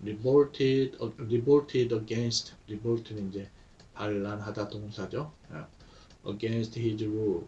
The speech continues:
그의 룰, 통치에 맞서 반란했습니다. Because, 왜냐면, 예, he had forsaken the Lord God of his fathers. 요, 이 he는 저호람이에요. forsaken, 예,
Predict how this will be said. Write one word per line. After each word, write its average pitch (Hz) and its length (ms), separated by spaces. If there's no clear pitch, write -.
그의 120 440
룰, 104 400
통치에 135 640
맞서 95 500
반란했습니다. 101 920
Because, 120 680
왜냐면, 113 680
예, 80 320
he 127 140
had 117 160
forsaken 123 680
the 98 140
Lord 113 380
God 104 260
of 107 100
his 98 220
fathers. 85 440
요, 123 400
이 131 120
he는 131 540
저호람이에요. 123 840
forsaken, 131 720
예, 101 260